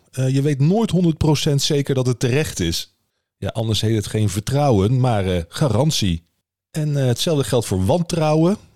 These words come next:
Eh, je weet ook nooit honderd procent zeker of je wantrouwen terecht is. Ja, want anders heet het, eh, een slechte deal. En omdat je het niet zeker weet, eh,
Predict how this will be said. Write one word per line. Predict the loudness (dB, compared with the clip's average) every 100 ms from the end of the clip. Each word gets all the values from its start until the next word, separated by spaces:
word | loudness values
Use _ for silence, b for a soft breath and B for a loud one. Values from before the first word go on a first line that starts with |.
| -10
Eh, | -2 0 2
je |
weet | 0 0
ook | 0 2
nooit | 2 4 2 2
honderd | 2 2 -2
procent | -4 0 0 0
zeker | -2 -2 -2
of | -2 -2
je |
wantrouwen | 0 0 2 2 2 2
terecht | 0 -2 -2 -2
is. | -2 -4 -12 _ _ _ _
Ja, | -6 -2
want | -2 -2
anders | 0 0 0
heet | 0 0
het, | -2 -2 -2
eh, | -2 -2 -2
een | -2
slechte | 0 -2 -2 -2
deal. | 0 2 2 0 _ _ _
En | -6 -2
omdat | -2 -2
je | -2
het | -2
niet | 0
zeker | -2 -2 -2
weet, | 0 -2 -4 -10 -6
eh, | -2